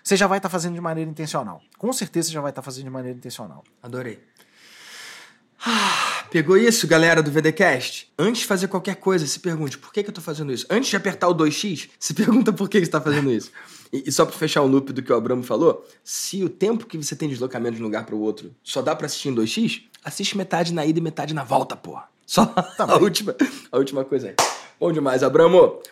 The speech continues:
Speaker 2: Porra, massa a gente falar de intencionalidade, massa a gente falar de presença. E eu gosto de acreditar, cara,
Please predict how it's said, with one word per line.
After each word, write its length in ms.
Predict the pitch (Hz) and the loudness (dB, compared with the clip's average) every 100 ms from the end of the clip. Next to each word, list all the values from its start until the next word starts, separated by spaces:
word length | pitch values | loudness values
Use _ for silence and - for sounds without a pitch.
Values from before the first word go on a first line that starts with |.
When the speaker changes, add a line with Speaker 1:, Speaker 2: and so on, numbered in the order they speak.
| - | 0
Speaker 2:
Porra, 200 | 165 135 | 0 2
massa 320 | 131 143 - | -2 -4 -6
a 40 | |
gente 200 | 123 127 | -8 -8
falar 240 | - 117 113 | -4 -2 -2
de 160 | 113 | -2
intencionalidade, 840 | 113 113 110 113 104 101 107 113 107 | -6 -6 -8 -6 -6 -6 -4 -2 -4
massa 340 | 101 113 117 | -4 -6 -6
a 20 | 104 | -8
gente 220 | 110 - | -10 -8
falar 400 | 104 104 104 98 _ | -4 -4 -4 -8 _
de 120 | - | -18
presença. 720 | 110 113 107 117 117 120 113 117 _ | -10 -6 -4 -2 -4 -6 -10 -12 _
E 360 | 113 113 110 110 | -4 -2 -2 -2
eu 120 | 139 | -2
gosto 200 | 160 147 | 0 0
de 40 | 147 | -4
acreditar, 420 | 143 135 - 123 | -8 -8 -4 -4
cara, 300 | 120 87 | -6 -12